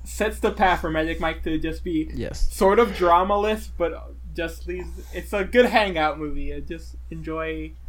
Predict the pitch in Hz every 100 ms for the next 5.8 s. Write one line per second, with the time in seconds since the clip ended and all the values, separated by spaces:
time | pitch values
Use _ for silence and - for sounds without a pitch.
0 | - - - - - 156 170 160 - 202
1 | 185 156 160 160 165 156 151 147 143 139
2 | - 147 139 139 139 143 139 147 - 151
3 | - 156 156 180 170 160 - 156 151 147
4 | 147 143 147 143 151 147 143 147 143 -
5 | 143 147 147 151 156 156 156 143